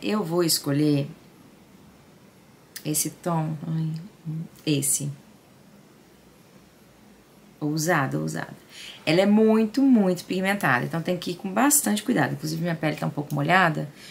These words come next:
Acho que eu vou primeiro pro iluminador. Vamos primeiro pro iluminador? Depois a gente vem com blush. Iluminador de blogueira, gente, que eu amo, amo, amo de paixão. Eu não sei se ela pode ser considerada blogueira, eu acho que sim, que é a Nádia Tambasco.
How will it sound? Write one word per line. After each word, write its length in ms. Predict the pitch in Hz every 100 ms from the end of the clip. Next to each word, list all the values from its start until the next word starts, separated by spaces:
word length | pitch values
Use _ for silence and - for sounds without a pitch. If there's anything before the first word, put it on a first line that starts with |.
| -
Acho 100 | -
que 60 | -
eu 60 |
vou 80 | 156
primeiro 360 | - 175 175 175
pro 140 | -
iluminador. 460 | 185 185 190 196 135
Vamos 220 | 151 202
primeiro 340 | - 214 185 175
pro 160 | 165
iluminador? 520 | 151 139 143 180 160 139 - - - - - -
Depois 460 | 156 170 - 180 180
a 40 |
gente 200 | 180 175
vem 120 | 165 170
com 200 | 180 180
blush. 580 | 160 - - - - - - - - - -
Iluminador 480 | 262 294 285 269 233
de 80 | 220
blogueira, 420 | 208 208 185 185
gente, 340 | 180 175 -
que 100 | -
eu 100 | 185
amo, 220 | 175 175
amo, 200 | 170 170
amo 220 | 165 160 165
de 80 |
paixão. 420 | - 190 190 170 160 - -
Eu 60 | -
não 60 | 339
sei 120 | 381
se 80 | 339
ela 100 | 302
pode 180 | 233
ser 60 | 226
considerada 340 | 208 180 185
blogueira, 460 | 175 180 175 147 143
eu 60 | 160
acho 180 | 208
que 60 | -
sim, 260 | - 247 240
que 140 | -
é 40 |
a 40 | 165
Nádia 280 | 160 175 156
Tambasco. 460 | 143 175 190 -